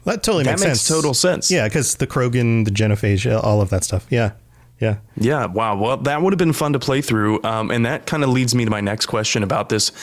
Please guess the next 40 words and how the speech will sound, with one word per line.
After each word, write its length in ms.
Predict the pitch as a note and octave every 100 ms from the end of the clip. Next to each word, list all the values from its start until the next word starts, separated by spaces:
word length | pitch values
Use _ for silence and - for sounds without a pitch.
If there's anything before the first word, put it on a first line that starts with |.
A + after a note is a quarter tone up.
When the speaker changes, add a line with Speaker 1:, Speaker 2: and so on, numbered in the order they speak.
| -
Speaker 2:
Miranda's 540 | A2 G#2+ G#2+ G#2+ G#2 F#2+
Long 380 | G2+ G2+ F#2+
Walk 340 | F2+ B2 F3 -
mod. 320 | G2 F2+ F2 - - - -
How 260 | B2 D#3
did 160 | G#3+ G#3+
you 140 | F3+
make 280 | D#3 C3+ C3
sure 640 | - - A2 A#2 D3 F#3 - - - -
that 220 | B2 A#2+ -
she 280 | - D#3
would 200 | D3+ C#3+
actually, 480 | C3+ C3+ - C3+ B2+
like, 200 | A#2 G#2+
show 460 | - - D3 C#3 B2+
up 320 | A#2 G#2 - -
in 160 | A2+
the 80 | G#2
cutscene, 640 | - A2 - - D3 D#3 D#3+
since 280 | C3+ A2+
this 220 | - B2 -
wasn't 720 | G#2+ A2+ A#2 A2 G2+ - - - - - - -
something 440 | - C3 A2 A#2
that 120 | G#2+ G#2+
was 180 | A2
in 160 | G#2+ A2
the 80 | G#2
base 340 | F#2+ G2 F#2
game? 300 | - F#2+ D2+
How 140 | E2 A#2+
did 120 | D3+
you 60 |
make 160 | D3 C3+
sure 220 | - C3
that 120 | A#2
she 140 | - B2
would, 200 | G#2+ G2+ - - -
like, 200 | G#2+ G2+
the 140 | -
actual 720 | A#2 B2+ - B2 A#2+ A2+ A2